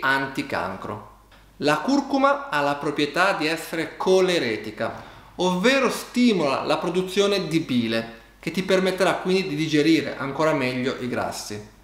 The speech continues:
E ha anche proprietà colagoga, che è la capacità di espellere la bile dalla tua coleciste, evitando e prevenendo possibili calcoli biliari. Ma non si fermano qui i suoi benefici.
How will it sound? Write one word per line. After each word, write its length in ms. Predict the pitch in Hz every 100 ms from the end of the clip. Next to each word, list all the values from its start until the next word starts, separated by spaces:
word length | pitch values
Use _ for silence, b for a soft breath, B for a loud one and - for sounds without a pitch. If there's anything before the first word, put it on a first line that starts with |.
| -
E 360 | - 233 185 -
ha 300 | 180 175 -
anche 520 | 170 190 220 226 247
proprietà 840 | 226 - 175 170 175 175 185 190 -
colagoga, 840 | 175 170 165 131 110 107 110 - B B B
che 300 | 233 220 147
è 40 |
la 140 | 143 139
capacità 640 | 175 - 185 - 202 240
di 140 | -
espellere 720 | 160 - - 190 170 143 127
la 120 | 117 123
bile 280 | 156 156 117
dalla 220 | 123 117
tua 260 | - 165
coleciste, 920 | - 147 160 117 107 - 139 139 - - -
evitando 760 | 185 196 196 208 180 139 113
e 60 | 110
prevenendo 640 | 160 180 214 127 123 131
possibili 560 | 139 - - 143 147 156
calcoli 440 | - 110 - 120
biliari. 480 | 113 113 92 92 107 110 - - - _ _ _
Ma 160 | 127
non 160 | 156 185
si 160 | 185 170
fermano 460 | 180 170 160 151
qui 140 | - 214
i 40 |
suoi 140 | - 127
benefici. 680 | 123 117 117 113 - 113